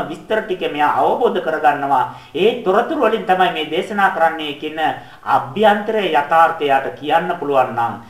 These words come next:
සමීකරණයෙන් ඔප්පු කරන්න පුළුවන් නම් එයා ඒකාන්ත වශයෙන්ම සීල සමාධි ප්‍රඥා වඩපු ආර්ය උත්තමයෙන් එයාට දෙන දානය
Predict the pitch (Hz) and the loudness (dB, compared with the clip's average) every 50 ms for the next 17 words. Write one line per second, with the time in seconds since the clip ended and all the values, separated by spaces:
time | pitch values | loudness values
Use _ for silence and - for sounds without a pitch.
0 | - - - _ - - - - 127 - 185 208 208 208 196 190 190 180 175 170 | -20 -20 -20 _ -10 -6 -6 -6 -4 -4 -4 -4 -4 -2 -2 -2 -2 -2 -4 -6
1 | - - - 131 131 - - - - 170 160 156 147 135 131 - - 131 123 123 | -8 -8 -10 -10 -10 -8 -10 -8 -6 -2 -2 -2 -2 -2 -4 -6 -8 -4 0 0
2 | 120 120 117 113 113 113 113 - - - - - - 120 123 - - - - - | 0 0 0 -4 -6 -6 -6 -10 -14 -20 -20 -12 -6 -2 0 2 2 0 -2 -4
3 | 120 123 120 120 - 123 120 131 131 123 - - 143 127 117 120 127 120 117 117 | -4 -4 -4 -2 -2 0 2 2 2 0 0 -4 -4 -4 -4 -6 -8 -8 -8 -8
4 | 110 110 110 110 110 - - - - - - - - 151 165 175 170 - - 156 | -8 -6 -6 -6 -8 -10 -16 -20 -20 -20 -20 -18 -10 -6 -6 -4 -4 -4 -6 -6
5 | 147 143 139 131 131 131 123 123 120 131 123 131 135 131 117 110 110 117 131 139 | -4 -2 -2 -2 -2 -4 -6 -6 -4 -6 -6 -4 -6 -6 -6 -4 -4 -2 -4 -4
6 | 127 127 127 120 110 - - 101 107 110 123 139 147 147 156 139 139 151 147 135 | -4 -4 -4 -4 -4 -4 -2 -2 0 2 2 2 0 -2 -4 -6 -6 -8 -10 -12
7 | - - - 156 147 139 123 117 107 - - - - - - - _ 120 139 165 | -8 -4 -4 -2 -2 -4 -6 -10 -10 -14 -16 -20 -20 -20 -20 -10 _ 0 2 4
8 | 180 202 220 214 196 180 185 180 160 131 127 139 156 180 190 185 180 | 4 4 4 2 0 -2 -2 -2 -2 -2 0 2 2 4 2 2 0